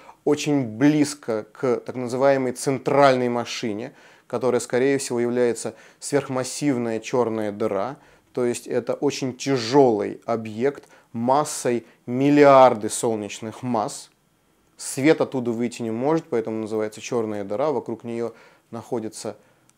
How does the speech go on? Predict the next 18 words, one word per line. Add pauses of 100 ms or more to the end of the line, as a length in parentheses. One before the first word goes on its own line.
так
называемый
аккреционный
диск,
откуда
вещество
падает
на
чёрную
дыру (260)
и
также (220)
частично
вырывается (800)
наружу
в
виде (260)
направленных